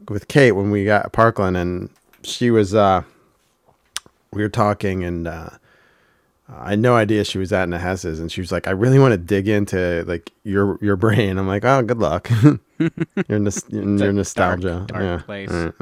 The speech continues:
Speaker 1: It's peeling onions. Just gets smellier as you peel. But she, that is where, I think we're recording it next week sometime.
Speaker 2: Nice. See, I don't have as much
Speaker 1: You'll hear me sober.
Speaker 2: Oh, interesting.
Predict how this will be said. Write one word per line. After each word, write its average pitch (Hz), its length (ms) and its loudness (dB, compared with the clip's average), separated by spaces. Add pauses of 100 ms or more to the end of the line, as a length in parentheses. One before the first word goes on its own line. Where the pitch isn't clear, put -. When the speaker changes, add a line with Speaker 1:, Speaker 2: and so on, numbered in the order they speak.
(100)
Speaker 1:
It's - 200 -16 (460)
peeling 127 280 8
onions. 117 640 4 (360)
Just - 380 -16
gets - 420 -14
smellier 95 640 -6
as 87 180 -8
you 87 120 -8
peel. - 680 -14 (500)
But 131 220 8
she, 135 280 4
that 123 220 8
is 120 220 0
where, 117 160 2
I 107 100 4
think 131 180 2
we're 120 100 6
recording 98 400 2
it 85 120 -6
next 90 240 -8
week 87 160 -12
sometime. - 600 -14
Speaker 2:
Nice. - 400 -10 (240)
See, 202 200 0
I 233 200 0
don't 277 240 -2
have 202 560 0 (120)
as 170 380 -6
much 165 600 -12 (200)
Speaker 1:
You'll 117 140 4
hear 131 160 8
me 117 100 4
sober. 92 460 -2 (760)
Speaker 2:
Oh, 180 200 -12 (240)
interesting. - 480 -20